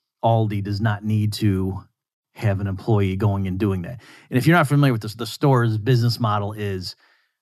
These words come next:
they get rid of all the perks and pass the savings on to you, right? So it really is, you can get a lot of good stuff there for surprisingly low prices, but they nickel and dime you for everything, like, quite literally,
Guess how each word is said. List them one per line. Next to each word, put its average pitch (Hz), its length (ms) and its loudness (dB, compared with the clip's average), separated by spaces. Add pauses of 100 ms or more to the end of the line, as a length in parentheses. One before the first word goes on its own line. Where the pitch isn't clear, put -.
(120)
they 123 120 4
get 143 180 2
rid 131 120 2
of 113 100 2
all 120 160 6
the 104 80 -2
perks 113 380 -2
and 110 100 -8
pass 107 280 -2
the 107 80 -6
savings 101 420 -2
on 98 180 -2
to 101 100 -6
you, 90 300 -4 (280)
right? 98 140 -2
So 107 140 0
it 104 60 0
really 117 320 4
is, 107 180 0
you 117 100 2
can 101 280 -2 (280)
get 123 120 2
a 104 40 2
lot 104 220 2
of 107 60 -4
good 107 140 -4
stuff 104 340 -2
there 95 420 -6 (140)
for - 160 -10
surprisingly 101 800 -2 (640)
low 117 240 4
prices, 104 760 -2 (540)
but 101 280 -2 (100)
they 117 120 4
nickel 113 260 4
and 101 80 2
dime 104 220 2
you 98 60 -4
for 98 140 -2
everything, 85 240 -4
like, 87 140 -8
quite 90 200 -6
literally, 87 460 -4